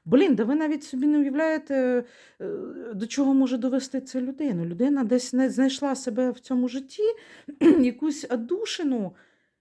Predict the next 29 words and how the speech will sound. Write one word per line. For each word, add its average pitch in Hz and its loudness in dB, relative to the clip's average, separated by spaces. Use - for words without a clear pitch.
і 240 0
тут 339 4
на 233 4
тобі 175 -4
обгаділі. 151 -4
Н-, 208 -4
ну, 214 4
блін, 202 2
ну, 170 -2
ка-, 190 -6
ну, 190 -2
не 202 2
можна 262 2
так 170 -8
робити, 147 -10
чесно. 185 -8
В 147 -6
нас 202 -4
війна, 156 -2
і 262 2
люди 196 -4
мають 185 -4
десь 175 -8
собі 185 -4
знаходити 190 -4
якусь, 185 -8
е, 180 -4
м, 175 -4
е, 170 -2